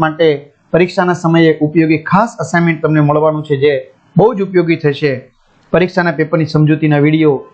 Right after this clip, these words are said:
એકમ કસોટીની સમજૂતીના વીડિયો, સ્વ અધ્યયન પોથીની સમજૂતીના વીડિયો,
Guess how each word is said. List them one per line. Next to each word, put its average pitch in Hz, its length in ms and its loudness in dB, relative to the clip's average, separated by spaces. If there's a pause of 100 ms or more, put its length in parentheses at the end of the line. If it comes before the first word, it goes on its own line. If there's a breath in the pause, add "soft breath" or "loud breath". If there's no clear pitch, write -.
(140)
એકમ 185 400 0
કસોટીની 165 480 -2
સમજૂતીના 151 500 2
વીડિયો, 147 240 0 (160)
સ્વ 220 240 2 (140)
અધ્યયન 151 340 -2
પોથીની 143 380 -4
સમજૂતીના 127 520 0 (440 soft breath)
વીડિયો, 165 340 2